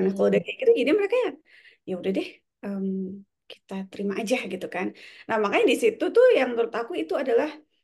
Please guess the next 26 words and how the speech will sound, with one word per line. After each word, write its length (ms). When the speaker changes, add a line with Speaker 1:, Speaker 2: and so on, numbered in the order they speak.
Speaker 1:
em, 360
fungsi 240
pentingnya, 460
eh, 120
tim 200
people 340
atau 180
tim 100
H 20
R 80
itu 140
di 100
situ 140
gitu 180
loh. 80
Gimana 280
caranya 320
supaya, 400
em, 540
H 120
R 80
atau 140
people 280
ini 80
bisa 200
mengontrol 420